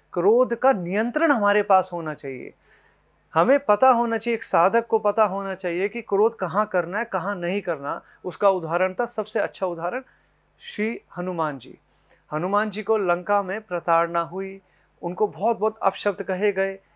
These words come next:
हनुमान जी ने किसी को कुछ नहीं कहा। हाँ, जब उनके इष्ट के विषय में अपशब्द कहे गए, तब उन्होंने पूरी लंका को जला दिया, स्वाहा कर दिया।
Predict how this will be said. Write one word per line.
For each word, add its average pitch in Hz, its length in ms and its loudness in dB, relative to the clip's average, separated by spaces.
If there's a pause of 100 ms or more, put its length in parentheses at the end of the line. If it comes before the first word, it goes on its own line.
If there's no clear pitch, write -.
(220)
हनुमान 180 340 0
जी 190 140 -8
ने 214 260 -6 (200)
किसी 233 240 -6
को 220 120 0
कुछ 208 300 -6
नहीं 156 180 -8
कहा। 131 340 -8 (300)
हाँ, 139 240 -4
जब 196 260 0
उनके 156 280 -6
इष्ट 214 400 -6
के 233 120 0
विषय 208 300 -2
में 269 240 -4
अपशब्द 202 420 -2
कहे 208 260 0
गए, 220 200 -2 (560)
तब 277 240 6
उन्होंने 202 340 -2
पूरी 220 340 -4
लंका 175 400 2
को 196 140 2
जला 160 340 2
दिया, 180 380 -4
स्वाहा 185 400 4
कर 147 200 -4
दिया। - 320 -18